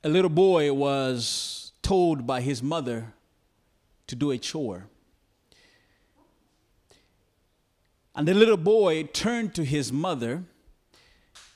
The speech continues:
and says to her, "I don't wanna do that, Ma." So the father took the little boy aside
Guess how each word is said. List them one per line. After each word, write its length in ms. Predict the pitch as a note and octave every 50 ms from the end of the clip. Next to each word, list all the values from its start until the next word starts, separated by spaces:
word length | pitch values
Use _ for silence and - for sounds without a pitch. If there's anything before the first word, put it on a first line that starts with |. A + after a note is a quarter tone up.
| _ _ _ _ _ _ _ _ _ _ _ _ _
and 160 | - C#3 C#3+ -
says 280 | - A#3+ A#3+ G#3+ - -
to 120 | - G3
her, 480 | C#3 - E3+ D#3+ C#3+ C3+ C#3 C#3+ D3+ - _ _ _ _ _ _ _ _ _ _ _ _ _ _ _ _ _ _ _ _ _ _ _ _ _ _ _ _ -
"I 140 | C#3+ E3 F3+
don't 160 | F#3+ F#3+ F#3+
wanna 220 | F#3 F3 E3+ D#3
do 180 | C3+ C#3 F#3+ F3+
that, 220 | C#3+ C#3 A#2 G#2
Ma." 320 | A2 A#2 B2 B2+ D#3 F3+ F3 _ _ _ _ _ _ _ _ _ _ _ _ _ _ _ _ _ _ _ _ _ _ _ _ _ _ _ _ _ _ _ _ _ _ _ _ _ _ _ _ _ -
So 160 | - G#3+ A#3
the 140 | F3 F#3 -
father 680 | - - B3+ C4+ D4 C#4 G3+ C#3+ D3 B2 C3 F#3+ A3 - _ _ _ _ _ _ _ _ _ _ _ _ _ _ _ _ _ _ _ _ _ _ _ -
took 240 | - D#4 E4 - -
the 80 | G#3+
little 240 | G3 G#3 A3 G#3 G3
boy 280 | D#3 D#3 F#3+ G3+ G3 F#3+ -
aside 680 | D3 C#3+ - - - F3+ D3+ B2 A#2 C#3 - - D#3+